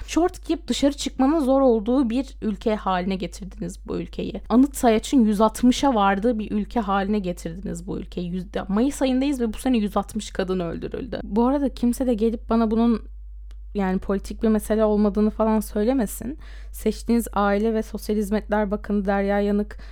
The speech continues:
kadın cinayetlerindeki artış için tolere edilebilir gibi bir laf kullanıyorsa, bu ülkenin ileri gelenlerinden devamlı kadınlar hakkında saçma sapan laflar duyuyorsak, bir kadın olarak sus deniliyorsa,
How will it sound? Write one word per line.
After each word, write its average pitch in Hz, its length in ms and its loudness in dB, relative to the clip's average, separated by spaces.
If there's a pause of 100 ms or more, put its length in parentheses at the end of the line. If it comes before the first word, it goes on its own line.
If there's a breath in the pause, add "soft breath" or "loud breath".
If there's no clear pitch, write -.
(160 loud breath)
kadın 220 300 2
cinayetlerindeki 202 760 0
artış 196 440 0
için 202 320 -2 (380 soft breath)
tolere 208 380 4
edilebilir 190 720 0
gibi 185 220 -2
bir 196 120 0
laf 190 300 0
kullanıyorsa, 190 720 0 (180)
bu 240 140 4
ülkenin 233 420 2
ileri 214 300 6
gelenlerinden 220 800 4
devamlı 220 560 4 (340 soft breath)
kadınlar 220 500 4
hakkında 208 800 0
saçma - 380 -2
sapan 202 420 0
laflar 208 460 2
duyuyorsak, 175 600 -4 (140)
bir 208 140 0
kadın 220 340 2
olarak 214 400 4
sus - 320 -6
deniliyorsa, 175 720 -2